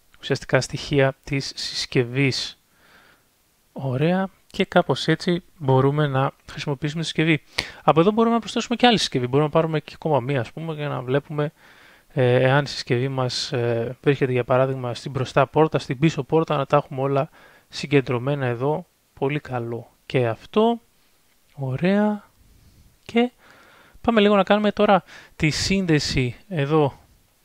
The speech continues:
του συγκεκριμένου, συγκεκριμένης συσκευής, όπου ουσιαστικά είναι το ηχείο του, όταν κάποιος χτυπάει,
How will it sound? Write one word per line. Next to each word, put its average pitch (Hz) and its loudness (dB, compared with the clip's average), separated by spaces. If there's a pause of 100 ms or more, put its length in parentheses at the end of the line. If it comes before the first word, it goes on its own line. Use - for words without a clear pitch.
(280)
του 143 0 (840)
συγκεκριμένου, 135 -2 (200)
συγκεκριμένης 135 -4
συσκευής, 160 -2
όπου 151 -4
ουσιαστικά 151 0
είναι 147 0 (640)
το 139 4
ηχείο 143 2
του, 170 -4
όταν 143 -6
κάποιος 139 -2
χτυπάει, 175 0